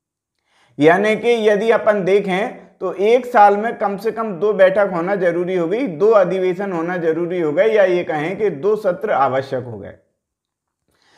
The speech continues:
वैसे होते कितने हैं इस संबंध में अपन समझ लेते हैं कि यदि हम देखें लिखा हुआ कुछ भी नहीं है, देखो लिखा हुआ जो है उससे विपरीत, उससे भिन्न थोड़ा सा हम देख रहे हैं, विपरीत तो क्या कहें अपन उसको, अ, तो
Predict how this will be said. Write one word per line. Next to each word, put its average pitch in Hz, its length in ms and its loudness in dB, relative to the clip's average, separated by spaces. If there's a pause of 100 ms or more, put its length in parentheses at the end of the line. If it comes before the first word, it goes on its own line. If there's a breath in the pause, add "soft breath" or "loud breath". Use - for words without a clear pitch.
(180)
वैसे 175 260 4
होते 165 420 2
कितने 226 340 -4
हैं 247 200 0
इस 233 120 -4
संबंध 214 300 -2
में 220 120 -2
अपन 214 260 -4
समझ 208 280 -2
लेते 156 280 -2
हैं 156 340 -6 (380 soft breath)
कि 202 360 6
यदि 190 180 0
हम 220 180 -2
देखें 180 280 0
लिखा 143 300 2
हुआ 247 200 6
कुछ 254 200 -2
भी 269 140 -4
नहीं 254 140 -4
है, 226 60 -4
देखो 143 320 -6 (560)
लिखा 156 280 2
हुआ 240 300 6
जो 220 180 -2
है 240 180 4
उससे 240 320 -2
विपरीत, 214 480 -6
उससे 202 320 -2
भिन्न 202 380 -4
थोड़ा 208 240 4
सा 190 120 -2
हम 175 160 -4
देख 180 160 -2
रहे 170 180 -2
हैं, 208 120 -6
विपरीत 180 420 -6
तो 190 80 -4
क्या 175 180 0
कहें 165 240 0
अपन 156 240 -4
उसको, 143 220 -6
अ, 151 800 -2
तो 214 400 2